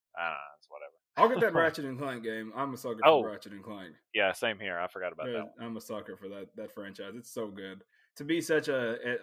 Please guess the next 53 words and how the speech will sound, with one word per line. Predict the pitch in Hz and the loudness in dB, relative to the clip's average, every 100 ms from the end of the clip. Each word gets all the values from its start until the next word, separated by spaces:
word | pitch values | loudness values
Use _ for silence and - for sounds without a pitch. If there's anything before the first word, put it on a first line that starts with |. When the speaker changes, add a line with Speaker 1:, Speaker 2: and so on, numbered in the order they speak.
| 113 - | -6 -8
Speaker 2:
a, | |
like, | 123 120 | -6 -6
it | 131 127 | -6 -6
seems | 180 185 165 | -4 -2 0
like | 131 | -2
a | |
kid | 123 156 143 | 2 2 4
game. | 123 107 95 98 - 123 | 0 -4 -8 -12 -8 0
Speaker 1:
Oh, | 139 | 0
it's | - | 0
been | 123 | -2
around | 120 113 120 | 0 0 0
forever, | - 98 110 90 | -2 -2 -2 -2
too. | - 101 85 82 | -4 -4 -4 -8
Speaker 2:
But | 143 127 | -4 -4
it's, | 123 - | -4 -6
but | 135 | -6
it's | 120 - | -6 -4
so | 127 113 | -4 -2
good. | 107 95 95 - _ _ - | -4 -8 -12 -16 _ _ -2
Yeah, | 147 175 127 | 4 6 6
I, | 143 185 180 | 6 6 6
I | 180 165 | 8 6
agree. | 156 156 123 | 6 6 6
They, | 113 131 165 156 - - - | 4 8 8 8 -4 -20 -6
and | 160 165 | -2 0
the | |
thing | 247 254 | 0 4
about | 220 202 160 | 8 6 6
when | 151 | 0
new | 165 | 2
consoles | 170 165 147 | 4 2 0
come | 156 147 | -2 2
out, | 147 143 | 2 2
they | 139 | 0
have | 131 151 143 | 4 4 4
all | 135 127 | 2 2
these, | 123 113 | -2 -4
like, | 127 113 104 - _ _ 127 | -4 -4 -4 -10 _ _ -6
the | 120 | 2
games | 139 151 139 120 | 4 4 2 0
look | 135 139 - | 0 0 0
pretty | 143 123 123 120 120 | 2 2 2 -2 -4
and | 120 117 | -6 -4
they're | 110 107 | -4 -6
fun, | - 131 127 120 120 127 | -2 0 2 0 -4 -6
or | 117 117 | -6 -2
they | 120 | -2
look | 127 143 147 | 0 2 0
fun, | - 127 123 117 | -2 -2 -2 -4
but | 117 135 | -4 -4
then | 131 | -2
they're | 120 110 | -2 -6